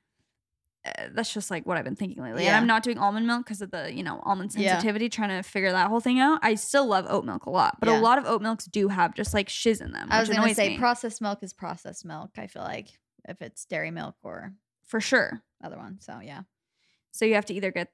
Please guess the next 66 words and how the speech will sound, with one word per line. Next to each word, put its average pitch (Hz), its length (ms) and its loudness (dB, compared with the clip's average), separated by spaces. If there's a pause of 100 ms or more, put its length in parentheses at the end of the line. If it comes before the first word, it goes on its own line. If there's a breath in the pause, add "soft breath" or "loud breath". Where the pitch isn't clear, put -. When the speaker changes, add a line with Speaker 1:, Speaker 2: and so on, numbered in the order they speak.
Speaker 1:
the, 76 360 -8 (420)
you 339 120 -6
know. - 280 -6 (500)
Speaker 2:
I've 233 120 -2
also 302 420 2
been 240 180 -2
watching 220 280 -2
the 220 80 -4
show 202 200 -4
Alone, 175 280 -4
and 175 100 -6
if 180 80 -16
you 185 60 -8
haven't 175 160 -8
watched 175 220 -10
it, 180 100 -10
I'm 180 80 -12
not 170 120 -12
gonna 175 120 -12
talk 175 200 -6
about 175 180 -4
it, 175 80 -10
but 160 180 -8
you 160 100 -10
need 143 140 -14
to - 80 -20
watch - 200 -18
it. - 100 -18 (260)
It's - 100 -16
on 175 140 -6
Hulu 165 280 -8
and 147 100 -12
Netflix, - 460 -18
and 92 300 -16 (260)
we - 60 -12
will 214 80 -4
Speaker 1:
I 214 40 -4
Speaker 2:
be 202 100 -6
Speaker 1:
do 196 80 -4
need 196 60 -4
Speaker 2:
discussing 190 300 -6
it 196 120 -4
as, 175 220 -6
at 165 100 -8
a 165 180 -12 (240)
future - 300 -12
episode - 260 -12
Speaker 1:
Okay, - 140 -8
Speaker 2:
because 208 160 -8
it's - 80 -4
Speaker 1:
I 226 60 0
Speaker 2:
so 208 100 -4
Speaker 1:
do 202 80 -4
Speaker 2:
good. 175 80 -4
Speaker 1:
need - 120 -4
to - 60 -14
watch - 160 -10
it. - 160 -12 (920)
Speaker 2:
Literally 247 460 0
having 226 260 -2
an 196 80 -4
alter 196 340 -2
ego 185 300 -4
when 180 100 -6
I'm 170 120 -6
hangry. 190 960 -2